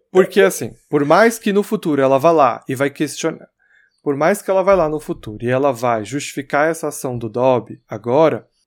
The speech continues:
é um recurso que ela utilizou. O Dobby, ele chega de uma forma inesperada. O Harry não pediu ajuda do Dobby.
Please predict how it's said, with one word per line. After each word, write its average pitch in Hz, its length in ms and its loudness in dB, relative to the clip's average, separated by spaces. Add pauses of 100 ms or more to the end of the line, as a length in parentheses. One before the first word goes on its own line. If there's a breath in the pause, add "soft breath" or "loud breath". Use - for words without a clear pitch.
é 196 160 4
um 285 80 0
recurso 220 480 0
que - 80 0
ela 196 140 4
utilizou. 196 720 0
O 156 80 -4
Dobby, 143 680 0 (360)
ele 160 200 0
chega 175 400 0
de - 80 -8
uma 143 160 -6
forma 156 400 0
inesperada. 214 1160 0 (680)
O 131 80 -8
Harry 180 300 4
não 208 300 2
pediu 170 360 -2
ajuda 139 440 -2
do 123 120 -6
Dobby. - 360 -8